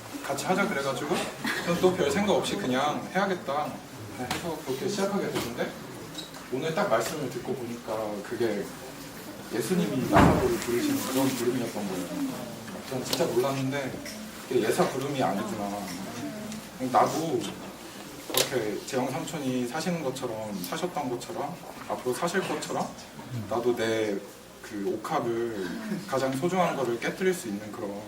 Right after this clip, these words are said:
사람이 돼야겠구나, 그런 생각이 들었고, 그래서 좀 올리브 나무 모임은 매주 화요일마다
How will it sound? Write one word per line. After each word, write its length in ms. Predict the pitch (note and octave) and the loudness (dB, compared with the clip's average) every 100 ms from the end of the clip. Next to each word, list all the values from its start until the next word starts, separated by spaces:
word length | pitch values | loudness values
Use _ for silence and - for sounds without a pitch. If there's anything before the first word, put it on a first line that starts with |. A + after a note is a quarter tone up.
| G2+ F2 F2 - G2 - - | -8 -8 -8 -10 -10 -8 -4
사람이 260 | E3 D#3+ C#3 | 0 0 0
돼야겠구나, 720 | - A2 A2+ - G#2 G2 F#2 F2+ G2 - - A2 | -2 -4 -4 -6 -6 -6 -6 -8 -10 -10 -8 -6
그런 120 | F2+ | -6
생각이 220 | - D3+ C3 | -6 -4 -4
들었고, 400 | G#2 - G#2 G#2+ G2+ E2+ - - C4+ G#3 F#3 F3 F3+ - - - - - - - - | -4 -4 -4 -4 -6 -8 -10 -8 -8 -6 -8 -10 -8 -8 -8 -10 -8 -10 -12 -14 -10
그래서 220 | A#2 C3 | -8 0
좀 260 | B2 G#2 F#2+ | 0 0 -2
올리브 320 | A#2 C3+ F#3 | 2 4 4
나무 360 | D#3+ A2+ B2+ C3 B2+ A#2+ | 4 2 2 0 0 -2
모임은 400 | G#2 A#2+ C3 A2 | 0 2 2 0
매주 260 | G2+ - C3 | 0 2 2
화요일마다 1080 | D3 F#3+ F3+ D#3 B2 - - - A2 G#2 | 4 4 4 0 -6 -8 -14 -2 0 0